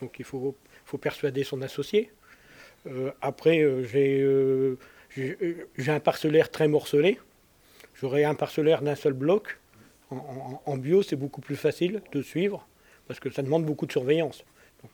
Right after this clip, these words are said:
euh, quand, euh, donc, euh, je l'ai pas fait. Et puis aujourd'hui, quand je vois la situation économique des agric-, de mes copains en bio, bah, je me dis, « Ma mince, j'ai bien fait. » Il y a, il y a trois ans, je, je me dis, «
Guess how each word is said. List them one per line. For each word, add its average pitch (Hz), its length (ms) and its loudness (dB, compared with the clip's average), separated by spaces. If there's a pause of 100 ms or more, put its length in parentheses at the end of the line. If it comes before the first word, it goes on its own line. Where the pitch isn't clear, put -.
(120)
euh, 120 40 -14 (120)
quand, 127 120 -14 (840)
euh, 127 560 -2 (120)
donc, 139 180 -2 (160)
euh, 139 120 -4
je 117 100 -6
l'ai 143 60 0
pas 143 140 0
fait. 233 220 2
Et 175 40 0
puis 147 140 -2
aujourd'hui, 139 420 2
quand 139 300 -2
je 120 120 0
vois 147 300 6
la 143 140 2
situation 160 840 2
économique 151 600 0
des 131 180 -2
agric-, 143 300 -2 (240)
de 160 100 2
mes 170 140 6
copains 165 380 6
en 143 100 2
bio, 175 340 4 (840)
bah, 113 120 -12
je 113 80 -8
me 135 60 -2
dis, « 214 180 2
Ma 131 240 -6
mince, 170 340 -2 (200)
j'ai 131 220 -4
bien 185 180 0
fait. » - 240 -6 (800)
Il - 20 8
y 190 40 12
a, - 80 6
il - 20 2
y 185 40 12
a 175 40 8
trois 185 240 10
ans, 190 340 2
je, 139 60 -6 (500)
je 147 60 -4
me 165 100 0
dis, « 202 180 -2